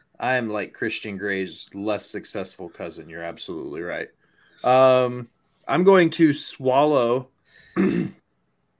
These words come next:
What a weird, like, bizarro timeline we're on tonight, Matt, because I'm gonna swallow Kenny Omega. Um, I'm really just, I'm, I'm happy with everything they're doing, and I hope they're building to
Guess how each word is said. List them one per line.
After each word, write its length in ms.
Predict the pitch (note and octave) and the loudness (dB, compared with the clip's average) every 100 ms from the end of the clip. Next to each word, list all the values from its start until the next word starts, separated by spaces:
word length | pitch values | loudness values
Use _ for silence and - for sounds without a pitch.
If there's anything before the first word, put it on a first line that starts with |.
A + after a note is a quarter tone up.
| _ G#2 | _ -12
What 240 | G#2 D3 | -2 2
a 40 | E3 | 2
weird, 540 | F#2+ A#2 C3+ C#3 A#2+ | 2 -2 0 0 -2
like, 220 | A#2 G#2 | -6 -4
bizarro 640 | A2+ G#2+ G#2+ G#2+ B2 A#2+ G#2+ | -4 -4 -2 0 2 0 -2
timeline 640 | - A2 A2 G#2+ G#2 G2+ | -4 -4 -4 -4 -4 -6
we're 180 | F#2+ G2 | -6 -6
on 160 | F#2+ | -6
tonight, 440 | F#2+ F#2+ F#2 D2+ - _ _ _ G2 | -8 -8 -8 -10 -16 _ _ _ -6
Matt, 360 | G2 G2 - | -2 -2 -4
because 240 | G2 G2+ A#2+ | -6 -4 -4
I'm 140 | C3 | 0
gonna 140 | D3 | 0
swallow 500 | C#3 - A#2+ A#2+ A#2+ | -2 0 0 2 0
Kenny 320 | A2 - A#2 A2 | -2 -4 -4 -2
Omega. 480 | G2+ G#2 G2 F#2+ _ _ _ _ _ _ _ A#2+ | -4 -4 -6 -8 _ _ _ _ _ _ _ 0
Um, 500 | A#2 A2 G2+ G#2+ - _ _ _ _ _ _ _ _ _ _ - | 2 2 -2 -14 -20 _ _ _ _ _ _ _ _ _ _ -4
I'm 160 | D3 | 0
really 460 | D#3 F#3 B3+ B3 G3+ D#3 | 4 4 4 0 -8 -10
just, 360 | D#3+ G3 - - | 0 0 0 -2
I'm, 180 | F3+ F3+ | -2 0
I'm 200 | D#3+ F3 | 0 0
happy 320 | E3 D#3+ D#3+ F#3 | 2 0 2 2
with 120 | F#3 | 2
everything 400 | F3+ G3+ G3+ G3 | 0 0 -2 0
they're 140 | F3 | 0
doing, 480 | C#3+ D3 E3+ F#3 F3+ _ _ - | 0 0 2 0 -8 _ _ -4
and 160 | D#3+ E3+ | 2 4
I 140 | E3+ | 4
hope 280 | C#3 E3 E3 | 6 4 4
they're 160 | F#3 E3+ | 2 2
building 420 | E3 E3+ F#3+ F3 | 0 0 -2 -2
to 420 | F3+ F3+ F3 F3 | 0 2 0 -2